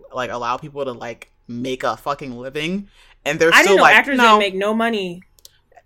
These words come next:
Speaker 1: If
Speaker 2: Actors
Speaker 1: you're
Speaker 2: don't
Speaker 1: not a
Speaker 2: make
Speaker 1: huge
Speaker 2: no
Speaker 1: actor, y'all not making no money. They're no better than the waiters, DoorDash people. Like, y'all are the same. We all the same.
Speaker 2: Yeah, I saw something say, like, on average they make, like, twenty-two thousand a year. I was like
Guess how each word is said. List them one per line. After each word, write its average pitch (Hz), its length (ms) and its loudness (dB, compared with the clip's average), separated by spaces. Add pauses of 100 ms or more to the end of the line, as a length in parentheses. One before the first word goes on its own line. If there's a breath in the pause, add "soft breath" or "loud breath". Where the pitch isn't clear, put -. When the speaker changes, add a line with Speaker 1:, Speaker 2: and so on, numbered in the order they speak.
Speaker 1:
If 165 80 8
Speaker 2:
Actors - 140 6
Speaker 1:
you're 277 100 4
Speaker 2:
don't 262 180 8
Speaker 1:
not - 80 8
a 170 40 2
Speaker 2:
make 185 80 -6
Speaker 1:
huge 226 280 2
Speaker 2:
no 208 80 2
Speaker 1:
actor, 254 520 4
y'all 190 340 4
not 185 280 0
making 165 400 -4
no 151 160 -6
money. 139 160 -12
They're 185 200 4
no 180 300 4
better 170 420 0
than 151 400 -6
the 135 260 -2
waiters, 156 640 -2
DoorDash 151 720 0
people. 139 380 -8
Like, 131 420 -4
y'all 170 240 2
are 170 80 0
the 165 60 -4
same. 175 500 -4
We 160 120 -6
all 190 180 2
the 185 40 -4
same. 185 400 -2
Speaker 2:
Yeah, 370 160 8
I 320 140 6
saw 440 220 2
something 359 320 -4
say, 285 440 -2
like, 240 280 -4 (200)
on 240 140 -2
average 240 280 0
they 262 60 -8
make, 233 140 -6
like, 202 160 -10
twenty-two 233 400 -12
thousand 214 360 -6
a 190 40 -10
year. 208 200 -6
I 214 60 -4
was 269 140 -8
like 226 300 -4